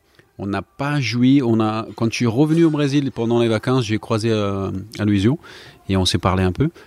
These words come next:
Mais bon, il, lui, il était plus en fin de carrière et moi, je, ça me restait quelques années encore. Donc, ce décalage de, d'âge, ça fait qu'on a,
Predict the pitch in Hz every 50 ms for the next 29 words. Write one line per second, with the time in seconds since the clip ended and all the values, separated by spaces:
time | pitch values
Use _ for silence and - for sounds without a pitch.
0 | _ - 92 98 104 101 98 95 104 98 98 107 110 107 101 - - 101 - 127
1 | 113 117 110 - - 117 107 98 - 104 92 95 101 110 113 113 95 87 92 95
2 | 98 95 85 92 92 101 104 - - 92 92 90 90 90 - - 95 - 98 87
3 | - - 90 95 90 92 92 85 - 101 107 - - - - - - - 98 90
4 | - - 107 101 98 90 - 104 104 107 101 90 92 98 95 90 90 90 92 85
5 | - - 98 101 107 113 113 - 110 - 120 107 - 107 104 95